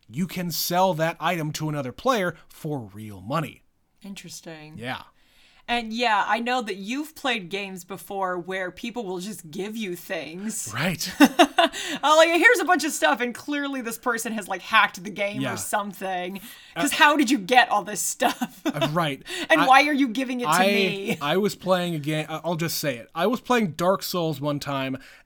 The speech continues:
Speaker 1: and for, for those of you who actually know what this is, this is only for you. I was playing Dark Souls one time, and I was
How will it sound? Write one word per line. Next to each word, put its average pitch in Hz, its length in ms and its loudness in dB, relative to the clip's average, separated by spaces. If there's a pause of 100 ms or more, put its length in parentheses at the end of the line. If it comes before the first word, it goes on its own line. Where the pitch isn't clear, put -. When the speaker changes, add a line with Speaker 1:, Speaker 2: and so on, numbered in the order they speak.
Speaker 1:
and 143 340 0
for, 165 140 -8
for 160 160 -6
those 190 260 4
of 170 100 0
you 180 140 0
who 170 160 0
actually 160 320 0
know 151 200 -2
what 135 160 -4
this 135 200 -4
is, 208 340 2
this 151 180 -2
is 135 140 -8
only 180 240 0
for 160 160 -2
you. 117 260 -6 (520)
I 196 100 8
was 226 100 8
playing 254 260 6
Dark 202 200 8
Souls 196 240 2
one 180 160 0
time, 165 360 0
and 151 120 -2
I 147 120 2
was 147 280 -2